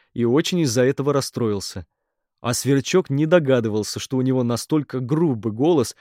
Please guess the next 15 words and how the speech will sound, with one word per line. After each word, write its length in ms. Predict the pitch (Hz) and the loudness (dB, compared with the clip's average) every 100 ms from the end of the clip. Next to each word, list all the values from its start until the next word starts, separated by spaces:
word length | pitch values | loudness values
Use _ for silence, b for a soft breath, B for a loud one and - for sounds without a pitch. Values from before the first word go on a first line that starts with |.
| b b | b b
что 240 | - 139 | -6 -4
тоже 380 | - 175 147 127 | -2 0 0 0
безумно 500 | 117 127 107 151 131 | -2 -4 -2 -2 -2
его 260 | 117 117 | -2 0
огорчило. 640 | 127 120 117 - 107 95 90 _ _ _ _ _ _ _ _ _ _ _ _ | 0 0 -4 -6 -10 -10 -16 _ _ _ _ _ _ _ _ _ _ _ _
Чтобы 360 | - - 165 180 | -8 0 2 2
избавиться 500 | 131 123 190 147 - | 2 2 2 2 -2
от 80 | 131 | -2
полученного 560 | 147 165 - 143 127 | 0 0 0 -2 0
шока, 420 | 123 - 190 127 107 b b b b | -2 0 0 -2 -6 b b b b
мы 160 | 131 165 | 0 0
спели 480 | - 170 151 135 - _ | 2 2 4 0 -4 _
«Салют 520 | - - 120 120 110 | -8 -4 -2 -2 -4
любви 320 | 104 101 101 | -6 -6 -6
путешественников» 880 | 113 101 101 - 190 - 147 139 139 | -6 -8 -8 -4 -4 -2 -2 0 -2